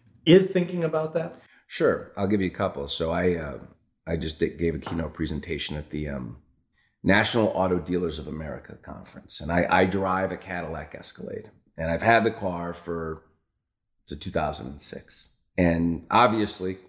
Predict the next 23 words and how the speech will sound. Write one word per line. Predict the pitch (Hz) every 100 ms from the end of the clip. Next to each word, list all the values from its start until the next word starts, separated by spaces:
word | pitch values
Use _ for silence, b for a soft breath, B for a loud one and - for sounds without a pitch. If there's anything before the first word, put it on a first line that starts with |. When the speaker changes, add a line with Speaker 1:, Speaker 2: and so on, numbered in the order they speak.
| _ _ -
Speaker 2:
you | 76
know, | 64
cars | - 87 82 85 80
and | 76
technology | 82 - 80 78 82 76
have | 76 -
changed | - 104 101 -
a |
lot. | 62 58 50 -
But |
what's | 87 131 147
also | 151 - 113
changing | 92 107 92 90 90 90 -
is | 82 80
a |
consumer | - 87 - 131 87
expectations | 85 - - - 87 90 78
around | 80 90 87
that. | 85
It's | 87 -
inconceivable | 170 190 175 - 135 123 98 76 78
to | -
me | 71 50 -